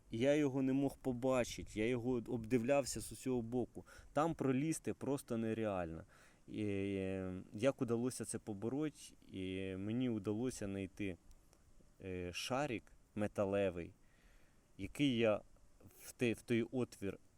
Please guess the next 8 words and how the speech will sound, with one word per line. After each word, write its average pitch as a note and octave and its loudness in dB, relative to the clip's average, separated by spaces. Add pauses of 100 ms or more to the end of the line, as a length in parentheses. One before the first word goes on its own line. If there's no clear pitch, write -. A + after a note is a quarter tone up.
задавив A2+ 2 (220)
і A#2 -2
заглушив A2 0
цей G#2 -6
отвір. F#2 -8 (420)
І G#2 -4
тіч - -4
перестала, G2+ 0